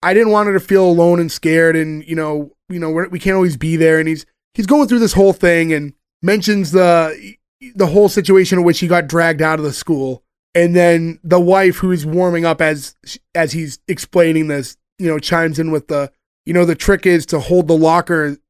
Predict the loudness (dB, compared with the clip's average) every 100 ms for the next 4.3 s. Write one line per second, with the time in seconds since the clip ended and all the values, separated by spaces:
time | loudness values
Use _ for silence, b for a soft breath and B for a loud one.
0 | -2 0 4 2 2 0 0 2 2 0
1 | -2 -4 -2 -4 -4 -6 -2 2 2 0
2 | -2 0 -2 -2 -6 -14 _ _ -6 -4
3 | -4 -6 -12 -18 -14 -10 -8 -6 -4 -2
4 | 0 -2 -6